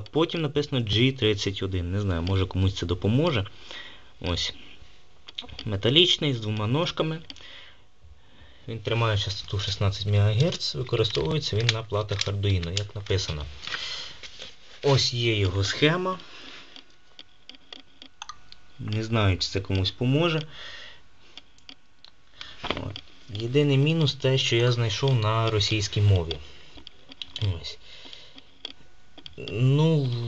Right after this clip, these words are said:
взагалі мало що я можу сказати про це. Ось є його фото у розборі, в розібраному стані.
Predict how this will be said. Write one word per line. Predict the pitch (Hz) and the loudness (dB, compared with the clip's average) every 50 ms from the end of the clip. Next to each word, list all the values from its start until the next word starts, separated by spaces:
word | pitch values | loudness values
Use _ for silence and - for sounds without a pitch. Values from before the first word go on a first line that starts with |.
| 113 113 | -4 -2
взагалі | 117 117 117 123 117 123 135 143 143 127 120 | 0 4 4 6 6 6 6 6 6 4 4
мало | 117 117 113 101 85 82 82 85 | 4 4 4 2 2 0 0 -2
що | 85 - - 98 | -2 -2 0 2
я | 95 | 2
можу | 95 98 95 90 92 95 | 4 4 2 2 0 -2
сказати | - - - 117 113 131 143 151 147 139 | -4 0 0 2 4 4 4 4 2 -2
про | - - 107 101 | -4 -2 -4 -2
це. | 101 - - 92 87 87 - - - - - - - - - - - - - - - - - - - - - - - - - - - - - - - - - - - - - - - - - - - - - - - - - - - - - - - - - - - - - - - - - - - - - - 76 76 76 - - | -2 0 0 0 0 -2 -6 -10 -14 -16 -16 -18 -18 -18 -18 -18 -18 -18 -20 -20 -20 -20 -20 -20 -20 -20 -20 -20 -20 -20 -16 -14 -14 -14 -14 -16 -18 -18 -18 -18 -18 -18 -18 -18 -20 -20 -20 -20 -20 -20 -20 -20 -20 -20 -20 -20 -20 -20 -20 -20 -20 -20 -20 -20 -20 -20 -20 -20 -20 -20 -20 -20 -20 -20 -20 -20 -20 -18 -18 -12 -6
Ось | 101 110 107 104 - - | -2 0 0 0 2 6
є | 113 117 113 113 | 6 8 8 8
його | 107 101 104 101 98 92 95 - - - - - - - - - - - - - - - - - | 6 6 4 4 2 2 0 -6 -12 -14 -16 -18 -18 -18 -18 -16 -16 -16 -16 -16 -18 -20 -20 -8
фото | - 127 120 110 104 - 104 104 - - | -2 0 0 2 2 0 -2 -2 0 -2
у | 120 107 98 98 - - - - - - - - - - - - - - | -2 0 0 -2 -4 -6 -12 -12 -12 -16 -16 -16 -16 -18 -18 -18 -12 -8
розборі, | 110 104 104 101 98 104 117 143 165 180 190 185 180 - - - - - - - - - - - - - - - - - - - | -2 0 2 2 4 4 6 6 6 6 4 2 -2 -6 -14 -16 -16 -18 -14 -16 -16 -16 -16 -18 -18 -18 -20 -18 -20 -20 -10 -6
в | 107 | 0
розібраному | 107 110 107 110 113 107 104 104 104 104 104 110 107 | 0 2 4 4 4 4 4 4 4 2 2 0 -2
стані. | - - 160 170 180 180 160 | 2 4 4 4 4 0 -6